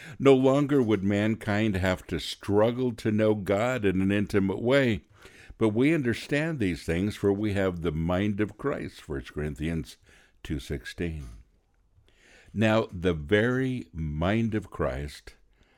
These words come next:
has taken possession of your being right now, inside of you. The Holy Spirit is speaking to you, guiding you.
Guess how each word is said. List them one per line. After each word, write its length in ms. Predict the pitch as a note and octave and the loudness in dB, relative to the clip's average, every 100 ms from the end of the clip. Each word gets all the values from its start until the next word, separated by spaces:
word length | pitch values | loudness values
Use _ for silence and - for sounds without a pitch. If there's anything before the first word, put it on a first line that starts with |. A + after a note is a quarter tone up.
| _ _ _ | _ _ _
has 240 | G2+ E2+ - | -6 -6 -2
taken 420 | G#2+ F#2+ F2 E2 | 0 0 -2 -4
possession 640 | E2 C#2 E2 D2+ - D2+ | -4 -2 -2 -2 -4 -4
of 140 | C#2+ D2 | -4 -2
your 160 | D2+ | -4
being 560 | C2 E2+ E2 C2+ A#1 - _ _ _ _ _ | -2 -2 -2 -6 -10 -16 _ _ _ _ _
right 340 | - D#2+ F2 E3 | -6 -2 -2 -2
now, 380 | D2 A#1 A1 - _ _ _ _ _ _ - | -6 -6 -12 -16 _ _ _ _ _ _ -2
inside 580 | G#2+ G#2+ - G#2+ G2 F#2 | 0 0 -2 -2 0 -2
of 160 | C#2 | -4
you. 380 | C#2 B1+ A#1+ A#1+ _ _ _ _ _ - | -6 -8 -10 -14 _ _ _ _ _ -2
The 120 | A2 | 2
Holy 300 | B2 A2+ G#2 | 4 2 2
Spirit 440 | - - C#3 C3 | -2 -2 0 0
is 120 | G2 - | -2 -2
speaking 560 | - C3+ B2+ B2 F#2 | -4 -4 -2 -2 -2
to 120 | - D#2+ | -2 -4
you, 320 | D2+ D#2+ F#2 | -2 -2 0
guiding 600 | F#2+ A#2+ D#3 C3 G2+ E2 | 2 4 2 2 0 0
you. 320 | E2 C#2 C2 | -2 -4 -10